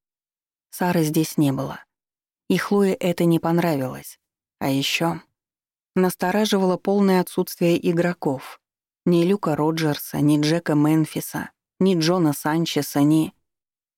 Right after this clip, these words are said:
И даже мысль о том, что Джордж Хоук сейчас резвился в джакузи с тремя девицами,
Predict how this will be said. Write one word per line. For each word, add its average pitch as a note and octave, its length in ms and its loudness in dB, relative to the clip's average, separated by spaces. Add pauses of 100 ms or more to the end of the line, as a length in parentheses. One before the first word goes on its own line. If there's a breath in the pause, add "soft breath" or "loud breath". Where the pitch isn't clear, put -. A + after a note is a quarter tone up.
(260)
И F#3+ 100 0
даже G3 300 2
мысль G3+ 380 2
о E3+ 100 0
том, G#3 200 0
что D#3+ 280 -2
Джордж E3+ 440 -2
Хоук F#3+ 440 -2
сейчас F3+ 380 -4
резвился D#3+ 580 0
в D3+ 80 -2
джакузи E3 500 0
с D3 80 -2
тремя D#3 320 2
девицами, D3+ 720 -2